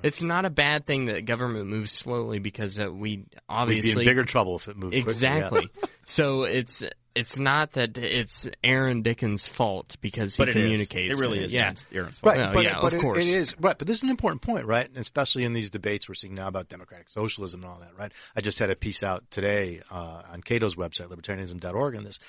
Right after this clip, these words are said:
Speaker 2: But these problems are not because people are evil. They're not because, it's not that every democratic socialist is, you know, Stalin behind the mask or something,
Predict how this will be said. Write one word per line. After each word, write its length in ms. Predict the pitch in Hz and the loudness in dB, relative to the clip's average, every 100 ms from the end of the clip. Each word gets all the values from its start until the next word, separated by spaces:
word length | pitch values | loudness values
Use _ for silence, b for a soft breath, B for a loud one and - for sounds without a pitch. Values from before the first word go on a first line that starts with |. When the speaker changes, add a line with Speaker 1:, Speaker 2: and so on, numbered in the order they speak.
| B B - | B B -4
Speaker 2:
But 160 | 156 | -2
these 160 | 151 196 | 0 -2
problems 400 | - 202 202 160 | 0 0 2 2
are 60 | 143 | 4
not 320 | 139 180 - | 4 2 0
because 380 | 143 135 123 - - | 2 4 4 0 -10
people 320 | 95 - 117 | -14 -4 -2
are 140 | 139 107 | -2 -4
evil. 400 | 92 85 92 101 | -6 -2 -2 0
They're 140 | 98 | 0
not 240 | 101 107 | 0 0
because, 560 | - - 107 107 104 - B B B B _ _ _ _ _ _ _ _ _ - | -2 0 4 4 4 0 B B B B _ _ _ _ _ _ _ _ _ -10
it's 160 | 120 - | -6 -2
not 140 | 135 | 0
that 100 | 120 | 4
every 160 | 120 113 | 4 4
democratic 460 | 107 107 107 104 - | 2 0 2 0 2
socialist 440 | 104 98 101 - | -2 -2 -4 -4
is, 300 | 95 - - | -2 -4 -6
you 60 | 101 | -8
know, 100 | 87 | -6
Stalin 540 | - - 95 98 95 | -2 2 2 2 -2
behind 260 | 90 95 92 | -4 -4 -4
the 60 | |
mask 340 | 90 98 107 - | -2 0 0 -2
or 60 | |
something, 340 | - 80 - | -10 -12 -16